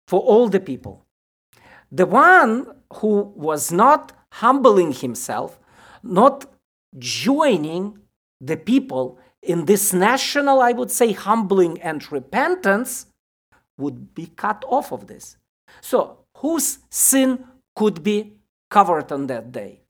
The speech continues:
according to the Torah, according to the Bible? Of those who belong to the people, but the people who humble themselves,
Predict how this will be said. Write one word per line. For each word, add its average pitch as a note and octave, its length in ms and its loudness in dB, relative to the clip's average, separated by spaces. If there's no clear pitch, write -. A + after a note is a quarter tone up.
according C3+ 460 -8
to A#2+ 160 -8
the A2+ 140 -8
Torah, A#2 420 -4
according C3 400 -8
to B2+ 100 -12
the B2 120 -10
Bible? G#2 440 -14
Of C3+ 380 -4
those C#4+ 640 4
who F3+ 100 -2
belong F#3+ 680 2
to A#3+ 120 -2
the G3 120 4
people, G3 520 -4
but C3+ 240 -4
the D3+ 80 -10
people G3+ 480 -6
who C#3+ 120 -10
humble F3 460 -2
themselves, - 560 -14